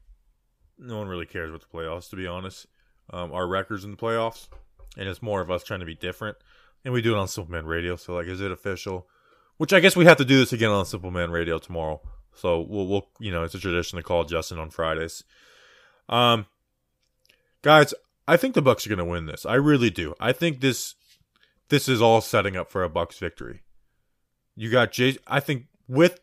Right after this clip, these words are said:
the both tackles out, now you have Mike Remmers and, like, Dave Blyvey or for whatever the guy's other tackle's name is. Jason Pierre-Paul, Shaq Barrett.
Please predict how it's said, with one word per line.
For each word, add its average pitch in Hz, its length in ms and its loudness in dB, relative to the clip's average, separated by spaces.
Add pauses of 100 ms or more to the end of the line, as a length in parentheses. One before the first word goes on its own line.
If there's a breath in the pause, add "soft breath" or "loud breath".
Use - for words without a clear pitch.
the 156 100 2
both 147 260 4
tackles 131 440 2
out, 95 240 0
now 107 100 -2
you 107 120 2
have 98 80 2
Mike 123 240 0
Remmers 127 400 0
and, 98 180 -8
like, 92 180 -6
Dave 110 260 0
Blyvey 92 420 0
or 85 80 -2
for - 140 -12
whatever 92 260 -2
the 90 80 -2
guy's 85 320 -4
other 90 180 -8
tackle's 87 380 -10
name 82 200 -14
is. - 220 -20 (1300)
Jason 143 360 -2
Pierre-Paul, 131 520 2
Shaq 110 420 -2
Barrett. 85 300 -4